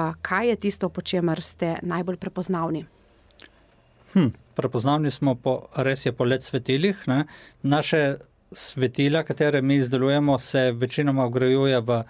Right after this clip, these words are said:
Speaker 2: pisarne, šole, vrtce, hotele in tako naprej.
Speaker 1: Torej, em, recimo domovi, to, to niso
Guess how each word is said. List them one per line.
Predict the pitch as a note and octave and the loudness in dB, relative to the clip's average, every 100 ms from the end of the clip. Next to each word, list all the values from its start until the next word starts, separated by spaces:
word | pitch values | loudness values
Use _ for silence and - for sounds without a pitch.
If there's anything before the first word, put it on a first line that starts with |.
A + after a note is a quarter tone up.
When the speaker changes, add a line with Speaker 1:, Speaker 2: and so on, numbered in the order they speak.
| - - - | -12 -20 -20
Speaker 2:
pisarne, | - A#2 - B2 B2 B2 A#2+ A#2 | -6 -2 2 2 0 0 0 -2
šole, | - - B2 A#2+ A#2 A#2 A#2 | -2 0 2 2 2 0 -2
vrtce, | - A2+ B2+ A2+ - B2+ A#2+ A#2+ - - _ _ | -4 0 2 0 -2 -2 -2 -4 -14 -20 _ _
hotele | - C3 B2 C#3 C3+ C3+ C3+ C3 B2 - - - _ _ _ _ _ | -6 -4 0 2 2 4 4 2 0 -8 -20 -20 _ _ _ _ _
in | D3+ C#3+ A#2+ - | 0 0 0 -8
tako | - B2+ C3+ | -4 0 2
naprej. | A#2+ - A#2+ A2 - - | 0 0 -2 -2 -8 -18
Speaker 1:
Torej, | - D4+ D4+ D4 C4+ | 0 2 4 4 6
em, | B3 A#3 A#3 A3+ A#3 A#3 A3+ G3 G3+ G#3 | 6 6 4 4 6 4 4 0 0 0
recimo | G3 - C4+ B3 A3+ G3+ | 0 2 4 6 4 4
domovi, | F3 G3 G3+ G#3+ C4 B3+ C4 B3+ B3 | 4 4 4 4 4 4 4 6 4
to, | - A#3 | 4 2
to | A3 A#3+ A3 | 2 2 4
niso | A3 G3+ - | 4 4 2